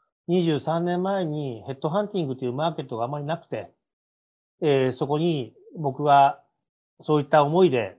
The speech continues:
立って、で、業界の、お、広がり、人材マーケットの広がりもすごく後押しになってできたっていう話で、とは言いながらたまたま僕が行ったとこは、う、普遍的なものを探したいって言いながら、実際そこがたまたま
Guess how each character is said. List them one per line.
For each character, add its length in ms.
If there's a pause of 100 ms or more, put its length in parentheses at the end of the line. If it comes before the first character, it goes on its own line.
(220)
立 140
っ 40
て、 220 (300)
で、 320 (320)
業 180
界 240
の、 400 (300)
お、 480 (180)
広 260
が 120
り、 240
人 180
材 160
マ 120
ー 40
ケ 60
ッ 40
ト 60
の 80
広 160
が 100
り 120
も 240 (300)
す 100
ご 160
く 340
後 240
押 160
し 80
に 60
な 80
っ 100
て 280 (180)
で 100
き 100
た 100
っ 100
て 80
い 40
う 40
話 260
で、 160 (320)
と 80
は 120
言 80
い 20
な 80
が 80
ら 40
た 120
ま 120
た 100
ま 80
僕 160
が 60
行 40
っ 20
た 80
と 80
こ 120
は、 400 (580)
う、 160
普 160
遍 160
的 160
な 120
も 120
の 160
を 60
探 260
し 60
た 100
い 40
っ 20
て 60
言 100
い 60
な 100
が 100
ら、 260 (640)
実 100
際 300
そ 120
こ 120
が 140
た 120
ま 120
た 80
ま 320